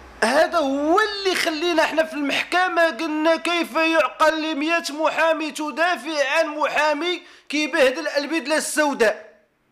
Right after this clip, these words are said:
هذا واحد السؤال طرحناه مئات المرات، وحتى اللي كيدافعوا عليه.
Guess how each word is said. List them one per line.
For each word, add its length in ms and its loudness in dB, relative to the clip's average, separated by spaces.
هذا 280 2
واحد 280 2
السؤال 640 0
طرحناه 400 2
مئات 540 2
المرات، 480 2
وحتى 300 -8
اللي 160 -6
كيدافعوا 480 0
عليه. 180 -2